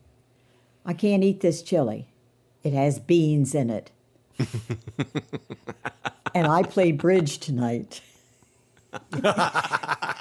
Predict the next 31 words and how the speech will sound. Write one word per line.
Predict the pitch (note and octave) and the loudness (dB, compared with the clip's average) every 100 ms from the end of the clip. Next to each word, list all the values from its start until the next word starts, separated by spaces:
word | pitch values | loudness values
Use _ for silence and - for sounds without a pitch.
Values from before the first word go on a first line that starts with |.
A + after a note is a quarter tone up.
| - - - - - | -12 -10 -12 -12 -4
And | - A#3+ G3 | 0 2 2
just | B3+ A3+ F#3 | 2 2 2
watching | G3 G#3+ A#3 A3+ F3+ | 4 4 4 2 4
their | F3 D#3+ | 4 4
reaction, | D#3 D3+ D#3 D3+ D3+ - C3+ A2+ C3 F3 - | 2 2 2 2 -2 -4 -4 -2 -6 -10 -6
you | - E3+ | 0 2
know, | C#3+ C3 | 4 4
it | E3+ E3+ | 2 0
is | - E3+ D3 | -2 -2 -2
just | - D3+ D3 - - - - - C#3 B2 - | -2 -2 -2 -14 -20 -20 -16 -16 -16 -20 -16
really | - F#3+ F3 D#3+ | 0 4 6 6
neat. | D#3 D#3+ G#2 - - | 6 4 2 -4 -4
Um, | D#3 D3 C3+ C#3 - _ _ _ _ _ _ _ _ - | 0 2 2 -4 -8 _ _ _ _ _ _ _ _ 0
their | F3+ C#3+ | 2 2
patience, | - D#3+ D#3+ C#3 B2 - D3+ | 2 2 2 -4 -6 -6 -4
I | |
mean, | C#3 C3 - | -2 -2 -4
it's | C#3 | -2
amazing. | D#3 C3+ C3+ C3+ C3 - - | 0 2 2 0 -4 -8 -4
I | E3+ E3 | 0 2
don't | D#3+ | 2
know | D#3 | 2
what | C#3+ C#3+ | 2 2
they | D3+ | 0
say | C#3 E3+ D3+ | -2 0 0
about | B2+ C3 C3 | 2 0 0
us | C3 - | 0 2
<laughs> | |
when | G3 | 2
they | E3+ D#3 | 4 2
leave. | D#3 G3 E3+ E3+ | 4 4 4 2